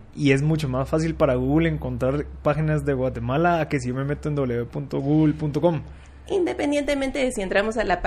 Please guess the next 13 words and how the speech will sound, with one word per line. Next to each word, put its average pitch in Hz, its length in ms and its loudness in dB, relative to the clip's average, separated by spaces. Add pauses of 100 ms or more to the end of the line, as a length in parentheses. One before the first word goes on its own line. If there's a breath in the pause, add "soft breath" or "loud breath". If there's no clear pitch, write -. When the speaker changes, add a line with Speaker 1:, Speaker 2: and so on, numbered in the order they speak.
Speaker 2:
página 160 800 0
exacta 175 640 -2
específica 170 800 -6
de 175 160 -8
Speaker 1:
Ah, - 100 0
ok. 196 60 4
Speaker 2:
google 190 160 0
punto 175 460 -6 (280)
com 180 200 -2
punto 180 280 -6
G 220 120 -8
T, 143 140 -8
Speaker 1:
Ok, 127 140 -2